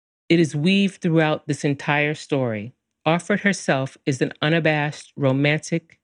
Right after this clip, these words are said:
who writes in the context of a society which firmly rejects romanticism. It is opposed by almost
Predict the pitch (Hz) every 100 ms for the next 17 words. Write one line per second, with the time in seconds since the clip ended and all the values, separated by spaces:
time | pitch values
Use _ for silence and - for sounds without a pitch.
0 | - 160 131 147 156 170 - - 151 143
1 | - 156 147 - 147 - - 143 135 -
2 | 131 - 160 160 160 117 120 127 _ _
3 | _ _ 170 - 196 214 190 170 147 131
4 | 151 - - 147 147 143 135 - 123 113
5 | 104 - _ _ _ _ _ _ _ _
6 | _ _ 170 175 165 165 - 196 190 185
7 | - 151 - 170 165 151 -